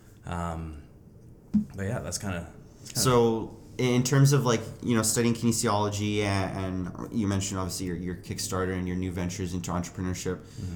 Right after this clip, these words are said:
Speaker 2: What was the, 'cause I know for a lot, a lot of the people that we've got on board that either do apparel or even that people that I know within the community that do apparel,
Speaker 1: Mm-hmm.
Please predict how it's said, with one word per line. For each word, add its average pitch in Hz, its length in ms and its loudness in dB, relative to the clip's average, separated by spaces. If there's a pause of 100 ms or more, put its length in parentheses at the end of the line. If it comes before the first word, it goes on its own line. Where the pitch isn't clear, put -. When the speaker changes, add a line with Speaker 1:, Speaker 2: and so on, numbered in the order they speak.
(120)
Speaker 2:
What 107 260 2
was 110 380 4
the, 95 580 2 (420)
'cause 113 100 -2
I 127 60 4
know 135 220 6
for 117 320 2
a 110 80 0
lot, 113 280 0 (220)
a 104 60 0
lot 107 160 4
of 107 80 0
the 107 60 -4
people 110 200 -2
that 104 100 2
we've 101 140 -2
got 98 200 2
on 95 200 0
board 95 380 2 (160)
that 92 260 -4
either 98 160 0
do 95 160 -2
apparel 101 460 0
or 92 140 0
even 98 360 -4 (120)
that 87 180 -4
people 92 240 -4
that 90 100 -2
I 87 60 -2
know 87 420 -2 (100)
within 92 260 -4
the 90 40 -2
community 95 320 -2
that 95 80 -2
do 110 80 -2
apparel, 117 340 -2
Speaker 1:
Mm-hmm. 101 260 -2